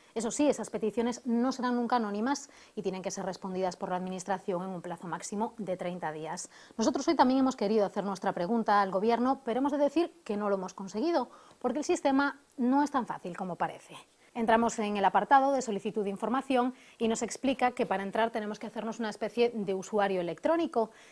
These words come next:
es decir, no podemos acceder, como os decíamos, de manera anónima, sino que tenemos que entrar en una plataforma digital que utiliza habitualmente la administración pública. Le damos a acceder y lo intentamos. Nos aparecen cuatro opciones, la del D N I o el certificado electrónico.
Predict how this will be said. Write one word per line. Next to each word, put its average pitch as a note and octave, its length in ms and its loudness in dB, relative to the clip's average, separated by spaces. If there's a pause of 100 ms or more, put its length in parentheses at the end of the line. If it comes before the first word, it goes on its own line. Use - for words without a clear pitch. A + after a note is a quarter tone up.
(100)
es A3+ 140 0
decir, A#3+ 400 2
no A3 300 0
podemos A3+ 320 2
acceder, A#3 340 -4
como G3 160 -6
os F#3 60 -14
decíamos, G3+ 360 -6
de G3+ 60 -4
manera F#3+ 300 -2
anónima, A3 420 0
sino G#3 220 -4
que G3+ 80 -6
tenemos G#3 260 -6
que - 80 -6
entrar G#3+ 220 0
en G#3+ 80 -2
una G#3+ 140 -2
plataforma G#3 460 -4
digital G#3 500 -2
que G#3+ 100 -4
utiliza G3 320 -4
habitualmente F#3+ 580 -4
la F#3 80 2
administración F3 600 -8
pública. D#3+ 500 -12 (500)
Le A3 80 2
damos G#3+ 280 2
a - 20 0
acceder D#4 500 4
y A3 100 0
lo G3 80 -2
intentamos. C#4 760 -2 (480)
Nos A3+ 120 0
aparecen D4+ 360 6
cuatro C4+ 240 6
opciones, G3+ 600 0
la G3+ 100 2
del F#3 380 0
D G3+ 80 0
N G3 180 -2
I C4+ 140 2
o B3 40 4
el A#3+ 80 0
certificado A3 540 -2
electrónico. A#3+ 640 0